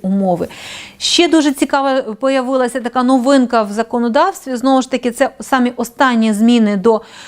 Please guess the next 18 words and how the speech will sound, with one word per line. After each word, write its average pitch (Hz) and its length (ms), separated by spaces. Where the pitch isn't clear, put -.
постанови 247 720
вісімсот 240 480
шістдесят 240 420
шість 359 340
про 247 140
те, 294 240
що, 269 240
е, 214 240
під 220 180
час 339 260
дії 214 320
на 226 140
території 269 500
України 285 320
надзвичайного 262 760
або 220 160
воєнного 285 480
стану 202 480